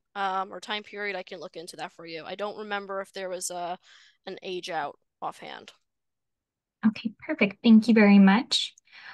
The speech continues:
Speaker 2: Um, and then let's see here, a question. Um,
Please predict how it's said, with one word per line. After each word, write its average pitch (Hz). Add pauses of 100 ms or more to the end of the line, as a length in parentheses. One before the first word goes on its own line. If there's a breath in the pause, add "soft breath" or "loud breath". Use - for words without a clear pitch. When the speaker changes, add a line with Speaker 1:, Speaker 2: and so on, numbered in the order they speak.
(180 loud breath)
Speaker 2:
Um, 208
and 202
then 226
let's 196
see 208
here, 185
a 196
question. 208 (580 soft breath)
Um, 202